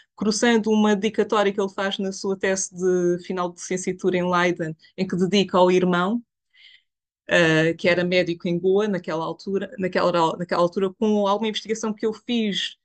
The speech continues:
das famílias portuguesas que foram para Londres no início do século dezoito,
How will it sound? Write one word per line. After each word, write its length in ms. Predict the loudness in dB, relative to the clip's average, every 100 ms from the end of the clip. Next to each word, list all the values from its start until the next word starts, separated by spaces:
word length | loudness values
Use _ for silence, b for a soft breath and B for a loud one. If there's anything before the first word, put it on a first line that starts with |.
| _ _
das 160 | -6 -2
famílias 800 | 0 2 0 0 0 -2 -4 -8
portuguesas 580 | _ -12 -4 -2 -2 -10
que 100 | -14 -6
foram 300 | -4 -2 -2
para 220 | -2 -2
Londres 480 | -2 0 -2 -2 -4
no 100 | -2
início 420 | -2 -4 -6 -10
do 120 | -10
século 400 | -6 -6 -6 -10
dezoito, 640 | -8 -2 0 0 -6 -20